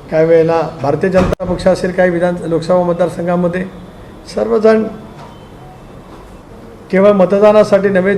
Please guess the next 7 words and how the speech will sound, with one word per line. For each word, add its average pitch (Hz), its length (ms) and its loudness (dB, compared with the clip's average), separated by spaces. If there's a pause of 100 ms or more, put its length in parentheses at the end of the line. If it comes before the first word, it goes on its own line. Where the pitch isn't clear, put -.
तर 247 140 2
विचाराच्या 202 540 2
माध्यमातून 185 540 -2
सुद्धा 202 300 -2 (280)
वेगवेगळ्या 175 440 0
भागात, 156 560 0
राज्याच्या 165 580 0